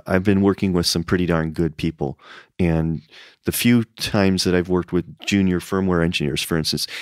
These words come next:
it's usually been in tandem with a senior, and the senior engineer is the one who helps guide the firmware engineer. As a double E, I've worked with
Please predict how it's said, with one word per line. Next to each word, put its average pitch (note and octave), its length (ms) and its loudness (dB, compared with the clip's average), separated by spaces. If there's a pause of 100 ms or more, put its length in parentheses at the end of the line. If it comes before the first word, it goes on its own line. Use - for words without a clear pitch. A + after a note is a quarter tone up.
(120)
it's - 200 0
usually G2 340 2
been F#2 180 2
in F2 160 2
tandem F2 380 2
with D#2 160 0
a E2 40 2
senior, E2+ 460 2 (380)
and G2+ 100 4
the F#2 60 4
senior C#3 300 6
engineer E2 400 0
is F2 100 -6
the E2+ 100 -4
one D#2+ 120 -2
who F2+ 160 -6
helps F2+ 400 -2
guide E2 320 0
the D#2+ 60 0
firmware D#2 420 -2
engineer. - 440 -6 (800)
As A#2 120 4
a G#2 80 6
double F2+ 380 4
E, C#3 240 6
I've F2 160 2
worked F2 260 0
with - 380 -4